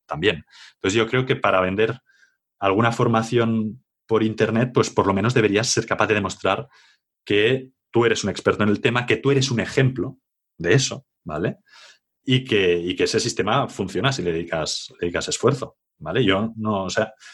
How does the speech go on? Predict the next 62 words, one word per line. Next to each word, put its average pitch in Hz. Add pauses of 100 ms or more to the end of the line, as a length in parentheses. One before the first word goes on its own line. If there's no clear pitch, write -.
(160)
no -
sé, 127
es 110
que -
no 95
me, 107
no 117
se 123
me 127
pasaría 120
por 117
la 113
cabeza 113 (300)
crear 110
un 117
curso, 127
invertir 104
en 113
bolsa, 110 (280)
si -
apenas 98
he 123
ganado 113
trescientos 101
euros 95
en 92
bolsa 90
con, 87
en 95
un 95
año, 143
¿vale? 101
Y 98
hay, -
pero -
hay -
gente 151
que 131
lo 113
hace, 175
hay 101
gente 147
que 120
crea 98
el 95
curso, 170 (380)
o 120
gente 135
que 147
hace 143
una 107
campaña 123
de 127
Facebook 127
Ads -
que 98
más 113
o 127
menos 123
le 104
sale 123
bien 160